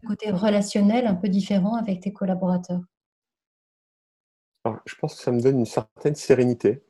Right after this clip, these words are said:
Speaker 2: Ça, j'espère qu'elle, euh, qu'elle est transmise, euh, ou que j'arrive à la transmettre, euh, parce que c'est, c'est à moi de la transmettre. Ça me donne une certaine, euh, lucidité. Après, est-ce que j'arrive à chaque fois à gérer mon impatience ? C'est une vraie question.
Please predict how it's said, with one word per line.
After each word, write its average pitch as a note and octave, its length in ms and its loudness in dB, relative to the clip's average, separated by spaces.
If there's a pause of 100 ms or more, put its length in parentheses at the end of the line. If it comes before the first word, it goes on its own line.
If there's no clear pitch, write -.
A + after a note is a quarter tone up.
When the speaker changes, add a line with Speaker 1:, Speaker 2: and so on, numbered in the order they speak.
(380)
Speaker 2:
Ça, - 180 -10
j'espère F#2+ 300 -6
qu'elle, E2+ 180 0
euh, E2+ 160 -2 (260)
qu'elle E2+ 120 0
est E2 40 2
transmise, A#2 600 -4 (160)
euh, F#2+ 360 -2
ou F#2 60 -2
que F#2+ 80 -4
j'arrive A2 280 2
à F2+ 40 -6
la E2+ 60 4
transmettre, - 600 -2 (120)
euh, F#2+ 240 -4
parce - 200 -20
que F2+ 280 -10
c'est, G2 340 -6 (200)
c'est - 140 -10
à E2 40 -6
moi F#2+ 140 -6
de F#2 40 -4
la F2+ 60 -4
transmettre. - 500 -8 (220)
Ça - 160 -4
me A2 60 0
donne A2 100 -2
une G#2 60 -2
certaine, G#2+ 500 -2
euh, G2 340 0 (1400)
lucidité. B2 880 4 (460)
Après, B2+ 400 2
est-ce - 160 0
que A#2 120 4
j'arrive G#2+ 340 2
à G2+ 40 4
chaque - 220 -4
fois B2+ 260 4
à A2 80 4
gérer G#2 340 2
mon G#2+ 200 0
impatience ? G#2 680 -2
C'est G2+ 60 -4
une G2+ 80 0
vraie G#2 160 -2
question. A#2+ 420 -4